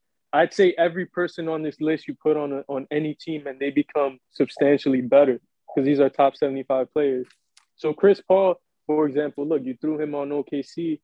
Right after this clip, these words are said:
and O K C was in the playoffs. That team had no type of hope whatsoever until he got on the team. Not only that, that man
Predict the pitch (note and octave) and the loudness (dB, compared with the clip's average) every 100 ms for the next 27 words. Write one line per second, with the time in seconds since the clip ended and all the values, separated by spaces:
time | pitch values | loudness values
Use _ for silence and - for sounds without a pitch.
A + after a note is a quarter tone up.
0 | _ - C#3 D3 D#3 - D#3+ D3 C#3+ C#3 | _ -6 -4 -2 -4 -2 -4 -4 -4 -6
1 | - D#3 C3 A#2 _ _ _ _ _ C#3 | 0 2 2 -2 _ _ _ _ _ 0
2 | C#3+ - F3 D#3+ D#3 C#3 C3 C#3+ F3 E3+ | 0 0 -2 -2 0 0 0 0 0 0
3 | - E3 D#3 C#3+ - D#3 D3+ _ D3+ D3 | 0 0 0 -6 0 0 0 _ -6 -4
4 | D3+ D3 C#3+ B2+ A#2 _ - C#3 - C#3 | -2 0 0 -2 -12 _ -16 -12 -6 -4
5 | C3+ C3+ C3 C3 B2+ - C3+ B2 _ _ | -2 0 -2 -4 -10 -10 -10 -12 _ _
6 | _ _ _ _ - D#3+ F3+ E3+ C#3+ C3 | _ _ _ _ 0 4 4 2 0 4
7 | E3+ D#3+ - _ _ _ D3+ F3 F3 D#3+ | 6 4 0 _ _ _ 0 2 0 -4
8 | D3 | -6